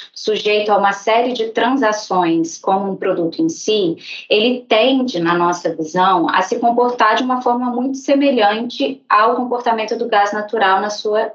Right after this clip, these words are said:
indústria, no seu mercado. E por quê? Porque ele tem muitas semelhanças em relação ao gás natural.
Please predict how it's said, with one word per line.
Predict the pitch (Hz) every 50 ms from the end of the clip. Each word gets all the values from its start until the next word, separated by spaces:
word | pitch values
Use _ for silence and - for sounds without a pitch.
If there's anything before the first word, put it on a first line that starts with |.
| _ _ -
indústria, | 240 247 247 240 214 190 170 165 - - - 175
no | 175 180
seu | 165 - 196 180
mercado. | 185 214 214 208 - - 196 175 165 160 - - - _ - - - - - - - _ -
E | - 269 269 269
por | 320 294 311
quê? | - 269 214 180 165 -
Porque | - 208 - 302
ele | 262 254 -
tem | - - 277 277
muitas | 262 262 269 277 294 311 311
semelhanças | - 302 285 285 302 330 359 302 262 220 226 247 277 269 - 285 277 - - -
em | 254 269 269 269
relação | 269 262 254 254 254 - 247 226 240
ao | 247 254
gás | 247 233 233 240 240
natural. | 247 247 - 311 330 285 214 - - 165 160